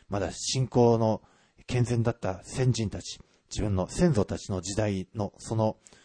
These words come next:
えー、記録を紐解き、ヨシアの時代は、ね、自分たちの側に、ね、非があった。それに対して悔い改めて、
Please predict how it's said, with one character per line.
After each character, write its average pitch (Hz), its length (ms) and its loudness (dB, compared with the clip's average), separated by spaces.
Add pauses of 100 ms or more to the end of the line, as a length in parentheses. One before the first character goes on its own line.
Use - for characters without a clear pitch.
(400)
え 80 360 -18
ー、 - 220 -20
記 - 80 -8
録 101 220 -2
を 87 260 -2
紐 104 240 -2
解 101 140 -2
き、 98 260 -8 (1200)
ヨ 107 120 2
シ 95 180 -4
ア 82 240 -8 (220)
の 85 100 -8
時 90 160 -4
代 85 200 -4
は、 - 180 -14 (300)
ね、 - 260 -20
自 - 120 -4
分 120 140 2
た 98 100 -2
ち - 120 -12
の 95 100 -6
側 101 260 -2
に、 82 180 -12 (480)
ね、 80 80 -12
非 - 200 -4
が 110 200 -2
あ 117 60 -2
っ - 100 -6
た。 - 220 -10 (240)
そ - 160 -6
れ 117 80 -2
に 117 140 -4
対 117 180 0
し - 40 -8
て 101 100 -6
悔 143 360 2
い 143 140 4
改 143 100 4
め 113 120 0
て、 113 240 0